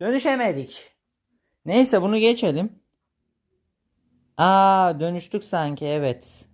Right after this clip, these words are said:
<laughs> Aynen, dönüştük. Kızımız. <laughs> Kızımız, oğlumuz.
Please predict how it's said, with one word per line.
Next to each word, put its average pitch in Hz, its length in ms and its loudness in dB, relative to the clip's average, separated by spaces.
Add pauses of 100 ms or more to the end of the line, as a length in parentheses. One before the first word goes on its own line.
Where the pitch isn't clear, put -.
(480)
<laughs> - 520 -20
Aynen, 156 520 0
dönüştük. - 680 -6 (1200)
Kızımız. 175 680 2 (380)
<laughs> - 400 -20
Kızımız, 196 480 -2
oğlumuz. 196 840 4